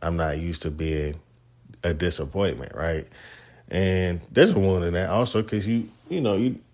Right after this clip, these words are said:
you never wanna disappoint your parents when you're growing up. Certain, certain kids have things in line of not disappointing, whether it be,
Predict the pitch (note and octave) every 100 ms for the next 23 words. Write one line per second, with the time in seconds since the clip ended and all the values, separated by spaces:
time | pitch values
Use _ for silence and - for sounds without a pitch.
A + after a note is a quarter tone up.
0 | - F#2 A2+ A2 G2+ F#2+ G2+ G2 F2+ G2
1 | D#2+ - A2 G#2+ G2+ F#2+ G2 G2 F#2 F#2
2 | F2+ F2+ E2 - G#2 C#2+ - A2 G2 F#2
3 | G2+ F#2+ F#2 E2+ - - F#2+ F#2 D#2+ -
4 | _ _ - F#2 F#2 F2 E2+ - F#2 E2+
5 | E2+ E2+ E2+ D#2+ D#2+ E2 - E2 - -
6 | E2+ E2 - C#2 D2+ D#2 A#1+ - D2+ D2+
7 | D2